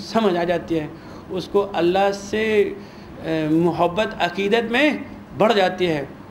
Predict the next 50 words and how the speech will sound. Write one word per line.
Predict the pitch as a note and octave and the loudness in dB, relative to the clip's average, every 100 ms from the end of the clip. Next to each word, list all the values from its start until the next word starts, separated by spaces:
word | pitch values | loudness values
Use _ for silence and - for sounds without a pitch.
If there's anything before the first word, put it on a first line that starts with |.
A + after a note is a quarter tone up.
| - | 0
اس | G3 G3+ | 0 0
کو | G#3 A3+ G3+ D3+ | 0 0 0 2
دنیا | F#3 G3+ G#3 | 2 4 2
کی | G#3+ - | -2 -4
اہمیت | F3 F3+ G3+ G3+ G3+ | -2 0 0 0 -2
کا | |
احساس | G3 E3 D#3+ F#3+ G3+ | -2 -4 0 0 0
ہو | F#3+ | -2
جاتا | G3 F#3+ G3+ | -2 0 0
ہے۔ | G#3 G3+ - - - | 0 -4 -14 -18 -4
انسان | E3+ F3+ E3+ F#3 G3 | -2 -2 -2 -2 0
کو | G3+ | 0
شیطان | G3 E3+ F3 G3 | -2 -2 -2 -2
پھر | E3 F#3+ | 0 0
بلا | G3 F3+ F3+ | 2 0 -2
دیتا | D#3+ F#3 | -2 -2
ہے، | F#3 F3+ - | -2 -6 -8
اس | F#3 - | -8 -6
لیے | F#3+ G#3 F3+ | -2 -2 0
انسان | F3 E3+ F3+ F3+ F#3+ | 0 -2 -2 -2 -2
اور | F#3 F3 | -2 -2
مسلمان | E3+ E3 E3 E3 E3 E3 | -2 -2 0 0 0 0
کا | D#3+ | 0
فرق | D#3 D#3 D3 D3 | -2 -6 -6 -4
یہی | D3+ D3 | -2 -2
ہے۔ | C#3 A#2+ - - - | -6 -8 -14 -18 -8
تو | - | -2
یہ | F3+ F#3+ | 0 2
دیکھیے، | G3+ G#3+ | 0 2
یہ | G#3+ A#3+ | 0 0
لکھا | A#3 A#3 C4 | 2 2 2
ہے | C4+ - - | 0 -8 -8
کہ | F#3 | -4
تکلیف | G3+ G3+ A#3 A3 | -2 -2 -2 -2
کو | A#3 | -2
دفع | F#3+ F3+ A#3+ | -2 0 0
کر | A3+ A3 | 2 2
دیتے | A#3 A#3 | 2 2
ہیں | B3 | 0
تو | A#3+ | 2
یوں | A3 D4 | 2 2
چلا | A#3+ A#3+ | 2 4
جاتا | A3+ A#3+ | 4 2
ہے | A#3 | 2
جیسا | A3 A#3+ | 2 0
اس | A3+ | 0
نے | B3 | -2
تک | A3+ G#3 | -2 -2
ابھی | G#3+ A3 | 0 0
ہمیں | A3 A#3+ | 0 2